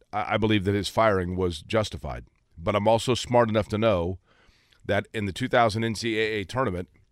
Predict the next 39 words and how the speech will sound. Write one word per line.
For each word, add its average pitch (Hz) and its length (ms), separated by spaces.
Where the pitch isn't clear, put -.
had 107 160
Indiana 113 400
not 104 380
gone 104 240
with 95 180
what 104 220
was 104 160
their 98 160
pattern 107 560
and 101 120
getting 95 260
blown 107 300
out 110 120
in 95 40
the 98 60
first 110 320
round 104 260
by 92 120
a 101 40
school 117 220
like 90 220
Pepperdine 78 440
of 69 120
all, 69 240
but 107 380
if 101 160
they 113 180
had 104 160
gone 110 320
with 101 200
the 101 120
pattern 113 480
that 98 140
was 92 180
normal 107 340
for - 180
Indiana 101 460
from 92 220
nineteen 101 680